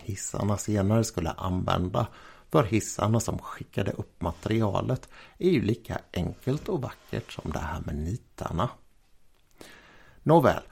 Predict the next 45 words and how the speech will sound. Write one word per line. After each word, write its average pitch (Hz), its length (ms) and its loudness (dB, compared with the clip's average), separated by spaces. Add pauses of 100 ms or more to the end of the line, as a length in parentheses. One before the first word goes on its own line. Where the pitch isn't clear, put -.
(260)
de 131 180 8
här 151 160 4
människorna 127 640 4
som 92 160 -2
hade 85 200 0
protesterat, 107 1000 -2
när 131 80 6
de 139 220 8
upptäckte - 560 0
att 131 80 2
det 127 60 4
var 120 140 6
tolvtusen 120 840 0
besökare 90 600 0
om 117 140 6
dagen 110 380 4
som 104 260 0
tog 135 280 0
sig 113 100 2
upp 139 280 0
och 131 100 6
in 147 200 6
i 113 40 2
tornet, 101 560 -2 (380)
trots 170 340 -2
att 107 120 0
man 95 160 2
i 92 40 2
början 98 480 4
fick - 180 -4
springa 98 540 0 (180)
alla 87 540 2
ettusen 104 520 -4
sjuhundra 113 440 4
trappstegen 123 720 2
upp 175 280 4 (460)
alldeles 110 440 2
för 101 140 0
sig 87 160 -2
själv 131 500 0
eftersom 85 360 -2
hissarna 101 480 -2
inte 113 240 0
var 101 180 0
igång, 120 520 4